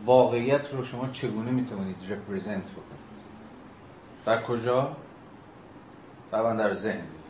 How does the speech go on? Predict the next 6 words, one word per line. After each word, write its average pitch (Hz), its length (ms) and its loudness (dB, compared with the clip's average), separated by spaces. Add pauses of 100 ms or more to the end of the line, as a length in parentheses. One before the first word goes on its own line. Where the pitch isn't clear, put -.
(760)
یا 117 60 0
به 117 80 0
تعبیر 107 340 2
بهتر 117 320 2
در 113 180 0
ساحت 107 380 -2